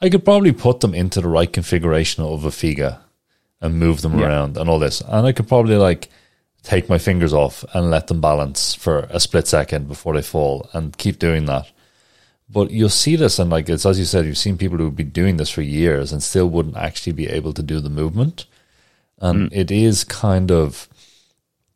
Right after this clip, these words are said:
Speaker 1: it's basically, in some ways, the spotter is taking over the software side of the handstand. So
Speaker 2: Mm.
Speaker 1: we have the hardware side, which is the physical,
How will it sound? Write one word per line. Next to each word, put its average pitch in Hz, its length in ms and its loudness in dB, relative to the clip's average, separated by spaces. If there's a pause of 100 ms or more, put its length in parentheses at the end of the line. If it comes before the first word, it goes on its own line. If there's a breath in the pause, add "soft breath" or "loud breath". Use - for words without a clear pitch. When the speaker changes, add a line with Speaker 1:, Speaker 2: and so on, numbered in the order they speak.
(240)
Speaker 1:
it's - 260 0
basically, 107 720 0
in 85 80 0
some 117 240 2
ways, 92 300 2
the 87 160 -4
spotter 95 800 0
is - 280 -6
taking 87 500 -2
over 80 280 -2
the 73 140 -2
software 85 600 0
side 73 320 0
of 73 100 -6
the 73 80 -4
handstand. 90 640 -2 (640 soft breath)
So 95 160 2
Speaker 2:
Mm. 85 40 4
Speaker 1:
we 80 80 2
have 107 140 2
the 101 220 0
hardware 90 360 4
side, 71 360 -2
which 69 160 -8
is 69 140 -10
the 80 340 -10
physical, 78 720 -2